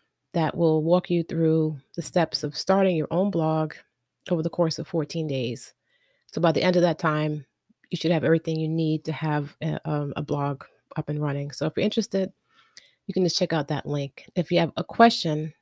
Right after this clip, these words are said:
about, you know, how to start a blog or you need more information, of course, reach out to me on the passive income group three sixty dot com forward slash podcast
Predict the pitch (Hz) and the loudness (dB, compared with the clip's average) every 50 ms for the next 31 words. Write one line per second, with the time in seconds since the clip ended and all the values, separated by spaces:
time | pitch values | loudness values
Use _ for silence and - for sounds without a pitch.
0 | _ _ - 160 143 165 156 151 143 - _ _ _ _ 170 165 156 147 143 160 | _ _ -8 -4 0 2 2 2 2 0 _ _ _ _ -2 -2 -2 0 -2 -2
1 | 147 143 - - 147 139 143 143 151 156 156 151 156 151 143 143 147 156 156 147 | -2 -2 -2 0 0 0 0 0 2 2 4 4 2 2 2 0 0 0 -2 -2
2 | - 160 151 147 - - 156 170 180 190 - - 190 190 185 - _ _ _ _ | -2 -2 -4 -4 -4 -2 0 0 0 0 0 -2 -4 -4 -4 -8 _ _ _ _
3 | _ _ _ _ _ _ _ _ _ _ _ 175 - - - 175 170 165 - - | _ _ _ _ _ _ _ _ _ _ _ -2 -2 2 2 2 2 2 0 -4
4 | - - - 143 156 170 156 - 151 147 - - 160 165 165 160 160 160 160 160 | -12 -12 -12 -4 -2 -2 0 2 0 0 0 -4 -4 -2 0 0 0 0 0 -2
5 | 151 - _ _ _ - 170 160 156 151 - 170 165 170 - - - - 160 156 | -4 -8 _ _ _ -8 -4 -4 -4 -2 -2 -2 -2 0 -2 -6 -6 -4 -6 -4
6 | 156 - 160 156 151 143 - - 160 156 139 - - - 156 147 - - - - | -4 -4 -6 -4 -4 -6 -4 -2 -2 -2 -2 -4 -6 -8 -8 -6 -6 -8 -8 -8
7 | - 151 - - - - - 208 208 208 208 202 202 - _ _ _ _ _ _ | -8 -8 -8 -8 -8 -6 -4 -2 0 0 0 -2 -4 -6 _ _ _ _ _ _
8 | _ _ _ _ - 185 180 175 170 - - 170 170 160 160 - - - 165 156 | _ _ _ _ 2 4 4 4 2 0 -2 0 0 0 -2 -6 -8 -6 -4 -4
9 | 156 156 - - 156 156 151 139 147 143 - - - | -4 -6 -6 -6 -4 -4 -4 -4 -4 -8 -10 -16 -20